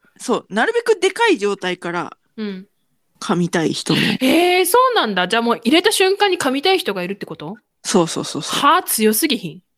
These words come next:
Speaker 1: や、ほんとなんか、あの、最近は初めからかち割って食べてるって言ってて。
Speaker 2: え？
Speaker 1: え？っていう。
Speaker 2: <laughs>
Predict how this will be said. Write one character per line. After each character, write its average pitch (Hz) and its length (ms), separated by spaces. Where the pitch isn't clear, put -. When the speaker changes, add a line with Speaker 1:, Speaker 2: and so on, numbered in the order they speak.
Speaker 1:
や、 185 120
ほ 190 140
ん 185 80
と 185 140
な 170 120
ん - 20
か、 - 200
あ - 1200
の、 - 200
最 247 280
近 233 220
は 208 400
初 220 320
め 254 100
か 240 100
ら 226 80
か - 160
ち 233 140
割 233 100
っ 233 40
て - 120
食 202 140
べ 127 60
て - 100
る - 80
っ - 20
て - 120
言 - 20
っ - 80
て - 100
て。 - 60
Speaker 2:
え？ 208 260
Speaker 1:
え？ 254 220
っ - 100
て - 80
い 320 180
う。 - 40
Speaker 2:
<laughs> 269 120